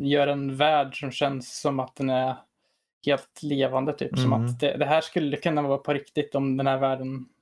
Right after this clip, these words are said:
Speaker 1: liksom. Det känns organiskt. Allting känns som att det har en mening.
Speaker 2: Precis.
Speaker 1: Det gillar jag
Speaker 2: Ja,
Speaker 1: mycket.
Speaker 2: alltså premissen är ju,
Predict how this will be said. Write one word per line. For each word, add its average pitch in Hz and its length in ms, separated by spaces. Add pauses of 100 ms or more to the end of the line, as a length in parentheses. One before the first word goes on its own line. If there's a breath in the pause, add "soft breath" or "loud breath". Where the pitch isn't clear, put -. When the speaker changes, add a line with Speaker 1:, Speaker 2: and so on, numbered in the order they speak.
(140)
Speaker 1:
liksom. - 320 (300)
Det 180 180
känns - 240
organiskt. 143 880 (160)
Allting 147 360
känns 139 580
som 143 100
att 135 120
det 143 60
har 139 80
en 135 140
mening. 139 380
Speaker 2:
Precis. 117 580 (1000 loud breath)
Speaker 1:
Det 143 180
gillar 135 200
jag 127 100
Speaker 2:
Ja, 120 380
Speaker 1:
mycket. 143 240
Speaker 2:
alltså 127 240
premissen 151 640
är 117 120
ju, 113 320